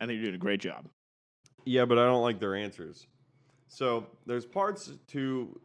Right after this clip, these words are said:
Speaker 2: the proposed legislation that's going on that's like, oh, guaranteed loans and some assistance for small businesses that are, like, your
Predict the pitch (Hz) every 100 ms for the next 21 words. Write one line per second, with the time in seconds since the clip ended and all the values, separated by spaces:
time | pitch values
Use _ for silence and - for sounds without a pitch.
0 | 95 113 101 95 107 101 127 120 95 -
1 | 110 110 92 117 135 - 95 - - 87
2 | 82 80 82 _ _ _ _ _ _ _
3 | - 95 - - 85 76 _ _ _ _
4 | _ - 110 104 110 113 107 117 104 98
5 | 95 95 95 90 82 101 92 - 92 101
6 | 90 92 90 92 85 85 82 90 82 82
7 | 82 87 80 78 _ _ _ - 87 82
8 | 87